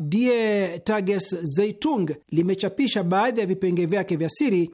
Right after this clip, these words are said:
Ujerumani inatajwa kuwa mdhamini muhimu zaidi wa maghala ya silaha ya Saddam Hussein.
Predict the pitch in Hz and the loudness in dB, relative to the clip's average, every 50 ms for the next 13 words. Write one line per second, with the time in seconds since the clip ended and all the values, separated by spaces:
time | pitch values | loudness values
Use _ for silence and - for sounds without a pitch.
0 | - 208 202 202 202 233 233 247 247 233 247 285 285 254 202 185 180 175 170 165 | -2 0 0 2 2 2 2 2 0 0 0 2 2 2 2 2 2 0 0 -2
1 | - 233 220 196 180 190 170 - - 226 220 214 214 208 208 190 220 214 214 220 | -2 -2 -2 0 0 -2 -4 -4 -2 0 0 2 2 2 2 2 2 2 2 2
2 | 240 233 233 226 220 220 180 - 302 320 269 214 180 180 196 202 208 180 190 185 | 2 2 2 2 2 0 0 0 0 0 0 0 0 0 0 0 0 2 0 2
3 | 175 175 175 165 170 202 190 185 180 175 170 - - 180 185 185 170 - 175 170 | 2 0 0 0 0 0 0 0 0 -2 -2 -2 -2 -2 0 -2 -2 -2 -2 -4
4 | 170 160 - 175 165 156 165 156 156 147 - 170 - - 214 185 170 | -4 -4 -4 -4 -4 -4 -2 -4 -4 -6 -6 -6 -2 0 0 0 0